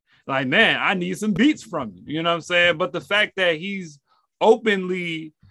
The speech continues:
you know what I'm saying, getting people to, to write for him, it's hard to say if he wrote that, you know what I'm saying? You mentioning his, his, his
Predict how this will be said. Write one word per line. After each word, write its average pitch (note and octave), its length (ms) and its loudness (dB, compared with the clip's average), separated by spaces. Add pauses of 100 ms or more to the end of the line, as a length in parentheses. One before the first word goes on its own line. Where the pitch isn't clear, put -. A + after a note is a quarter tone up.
(160)
you F3+ 120 -6
know G3 60 0
what F#3 120 0
I'm F#3 40 -16
saying, F3+ 500 -2
getting G#3 260 -2
people G3 280 -4
to, D#3 320 -2 (180)
to E3+ 140 -4
write F#3 360 0
for F3 120 -4
him, D#3 280 -4
it's F#3 180 -6
hard F#3 320 2
to D3+ 100 -18
say E3+ 460 -2 (460)
if E3 360 -6 (1200)
he G3 180 -2
wrote F#3 340 2
that, A2 300 -2
you C#3+ 160 -4
know D#3+ 80 0
what D#3+ 40 2
I'm D#3 60 -4
saying? E3+ 280 -2
You G3 120 0
mentioning E3+ 600 -4
his, D#3 380 -2
his, C#3 440 -6
his C#3 320 -8